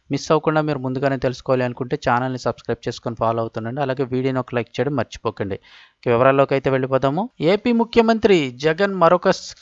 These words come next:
కీలక నిర్ణయం అయితే తీసుకున్నారు. వివరాలు చూసుకున్నట్లయితే కనుక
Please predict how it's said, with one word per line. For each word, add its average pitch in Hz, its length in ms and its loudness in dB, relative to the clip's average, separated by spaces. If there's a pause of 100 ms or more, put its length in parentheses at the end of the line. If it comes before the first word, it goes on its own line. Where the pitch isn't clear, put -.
(100)
కీలక 165 280 -2
నిర్ణయం 165 340 0
అయితే 160 220 -4
తీసుకున్నారు. 160 720 0 (160)
వివరాలు 160 300 6
చూసుకున్నట్లయితే 160 760 -2
కనుక 180 260 -2